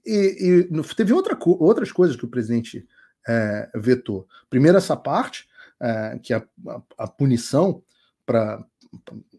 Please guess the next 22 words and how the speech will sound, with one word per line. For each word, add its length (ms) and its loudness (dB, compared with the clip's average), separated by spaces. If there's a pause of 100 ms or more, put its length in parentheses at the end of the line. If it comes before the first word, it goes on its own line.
(360)
pra, 360 -8 (120)
pra 240 0
parte 400 -4
de 60 -6
fake 240 -2
news, 380 2 (320)
né? 260 2 (420)
É, 600 6
e 160 2
você 280 0
tem 160 -2
também 560 0 (1080)
um 120 2
artigo 720 0 (440)
que 200 -8
criminalizava 1000 2 (800)
ah, 420 -8
o, 80 2
o, 1040 -2
o, 20 0
o 40 4
impedimento 800 2